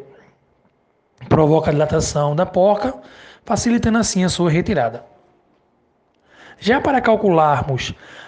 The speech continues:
a dilatação volumétrica, catalogada como delta V, iremos multiplicar o volume inicial ocupado pelo objeto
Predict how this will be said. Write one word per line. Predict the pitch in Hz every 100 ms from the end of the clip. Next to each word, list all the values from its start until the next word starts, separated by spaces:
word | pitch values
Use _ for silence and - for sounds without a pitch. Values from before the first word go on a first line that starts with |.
| -
a | 147
dilatação | 147 156 165 165 - 196 208
volumétrica, | 190 196 156 156 185 160 - 113 - _ _ _ _ _ _ _ _ _ _ _ - - _ -
catalogada | 160 170 175 147 143 135 127
como | - 139
delta | 156 175 139
V, | 120 151 156 - - _ _ - - - - -
iremos | 196 240 247
multiplicar | 202 226 - 233 185 165 180
o |
volume | 160 175 180 226
inicial | 208 214 - 175 180 196
ocupado | 196 - 196 190
pelo | 175 151
objeto | 143 131 139 160 -